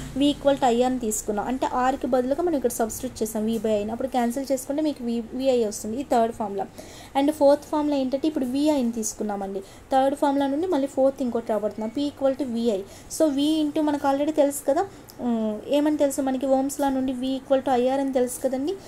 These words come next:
So, V equal to ఐఆర్ తెలిసినప్పుడు మనం I equal to ఏమని రాయొచ్చు? V by R అని రాయొచ్చు కదండి. So, I equal to V by R. అంటే దీన్ని బట్టి మీకు P equal to ఇంకో ఫార్ములా ఏమొచ్చిందండి? వీ స్క్వేర్ by R. ఈ ఫోర్ ఫార్ములాస్ గుర్తుంచుకోండి. మనం ఎక్కడ ఏం యూజ్ చేస్తాం మనకు తెలీదు, అక్కడ సె-, సె-, ఆ,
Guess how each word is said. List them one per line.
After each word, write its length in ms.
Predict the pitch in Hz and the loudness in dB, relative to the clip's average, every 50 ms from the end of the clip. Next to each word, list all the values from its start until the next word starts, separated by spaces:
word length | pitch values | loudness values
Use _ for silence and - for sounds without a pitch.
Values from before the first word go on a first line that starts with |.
| - - - - - | -20 -18 -8 -2 0
So, 100 | 302 285 | 2 2
V 60 | 254 | 2
equal 340 | 262 262 269 262 - 285 277 277 | 0 -2 -2 0 2 2 2 2
to 60 | 277 | 2
ఐఆర్ 260 | 240 220 240 262 269 | 2 2 2 2 0
తెలిసినప్పుడు 640 | 262 254 214 220 220 - 240 226 208 - 214 254 320 320 | 0 0 -2 0 -2 -2 -2 -2 -2 0 0 -2 -2 0
మనం 200 | - 269 247 - - 247 | 0 0 0 0 0 0
I 80 | 247 254 269 294 | 0 0 0 -2
equal 240 | 285 - 302 294 | 0 0 0 0
to 60 | 285 285 | 0 0
ఏమని 240 | 262 262 269 262 | -2 0 -2 0
రాయొచ్చు? 360 | 262 262 247 247 247 - - 262 | 0 0 0 0 -2 -2 -4 -2
V 180 | 247 269 269 | -2 0 0
by 140 | 262 285 285 | 2 4 4
R 200 | 294 285 277 277 | 4 4 2 0
అని 140 | 269 269 262 | 0 0 0
రాయొచ్చు 380 | 254 254 254 247 - - 269 | 0 0 0 -2 -4 -4 -2
కదండి. 220 | 269 269 285 330 392 392 - - - - - - | -2 -2 -2 -4 -6 -8 -10 -18 -18 -10 -2 2
So, 220 | 302 277 254 247 | 4 4 4 4
I 140 | 247 262 269 | 2 -2 -4
equal 260 | 262 - 277 277 269 - | 0 2 0 2 2 0
to 80 | 381 392 | 2 4
V 80 | 349 349 | 4 4
by 160 | 339 330 302 285 277 269 269 | 4 4 2 2 2 0 0
R. 60 | 277 285 311 - | -4 -6 -6 -6
అంటే 200 | 254 262 247 294 | -4 -4 -4 -2
దీన్ని 220 | 254 277 277 269 | -2 0 0 0
బట్టి 200 | 262 269 - - | 0 -2 -2 -2
మీకు 320 | 294 294 285 294 - - 269 | -2 -4 -4 -4 -6 -6 -4
P 40 | 262 | -4
equal 400 | 262 269 269 262 - 294 285 277 | -4 -4 -6 -2 0 0 0 0
to 80 | 285 | 0
ఇంకో 200 | 269 254 254 285 | -4 0 0 0
ఫార్ములా 300 | 277 285 269 269 269 269 | 0 0 -2 -2 0 2
ఏమొచ్చిందండి? 760 | 269 262 262 262 247 262 254 247 - 269 254 262 277 339 427 415 - - - - - - | 2 2 2 0 -2 -6 -6 -6 -6 -4 -4 -2 0 0 0 -2 -2 -14 -20 -14 -6 0
వీ 140 | 240 247 240 | 0 2 2
స్క్వేర్ 360 | 233 - - - 247 220 214 | 0 -2 -2 0 0 0 0
by 180 | 202 220 285 339 - - 208 208 | 0 0 -2 -2 0 -2 -4 -4
R. 260 | - - - - - | -4 -10 -12 -8 -6
ఈ 60 | 254 254 | -6 -4
ఫోర్ 360 | 254 - 254 247 262 285 294 | -2 2 6 6 8 6 6
ఫార్ములాస్ 460 | - 285 254 247 233 254 277 - 226 | 4 0 0 0 2 0 0 0 -2
గుర్తుంచుకోండి. 560 | 220 226 - - 240 240 - - 247 240 277 | -6 -4 -4 -2 -4 -4 -4 -4 -4 -2 -2
మనం 200 | 302 311 277 247 | 0 0 0 0
ఎక్కడ 300 | 233 220 220 - 277 262 | -2 -4 -4 -4 -4 -2
ఏం 280 | 277 247 240 233 240 240 | 0 0 0 0 2 0
యూజ్ 220 | 240 233 - - | 0 -2 0 -2
చేస్తాం 260 | 233 233 - 269 269 | -2 -2 -2 -4 -4
మనకు 240 | 262 240 214 220 - | -4 -4 -4 -4 -2
తెలీదు, 300 | 226 220 220 226 226 311 | -2 -2 -2 -2 -2 -2
అక్కడ 200 | 320 302 - 262 | -2 -2 -4 -8
సె-, 220 | 233 - 240 214 214 | -6 -6 -6 -6 -4
సె-, 360 | - 254 233 214 - - 240 | -4 -4 -4 -4 -6 -6 -6
ఆ, 160 | 233 220 220 | -4 -4 -6